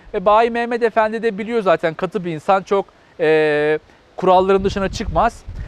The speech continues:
Şimdi bu durumda kıymetli kardeşlerim bu İngiliz, e, İngiliz elçisi, e, Sir Thomas'ın uyarılmasını istiyor, e, yanlış yaptıklarına dair.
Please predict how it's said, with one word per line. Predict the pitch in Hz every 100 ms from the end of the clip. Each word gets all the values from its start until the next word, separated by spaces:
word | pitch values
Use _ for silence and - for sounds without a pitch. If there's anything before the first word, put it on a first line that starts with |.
| - -
Şimdi | - 226 247 254 240 208
bu | 185 247 240
durumda | 247 240
kıymetli | 240 233 233 240
kardeşlerim | 226 220 220 214 254 262 247
bu | 247
İngiliz, | 226 240 233 - -
e, | 185 170 165 185 -
İngiliz | 226 240 254 226
elçisi, | 202 - 160 - 214 - _ - - 165
e, | 151 147 147
Sir | - 220 233 -
Thomas'ın | 240 233 240 - 240 294 - - 175
uyarılmasını | 202 208 226 226 220 - 247
istiyor, | 214 - 151 143 214 - - - -
e, | 156
yanlış | 147 160 175 196 -
yaptıklarına | 170 - 160 175 165 165 143
dair. | 127 147 254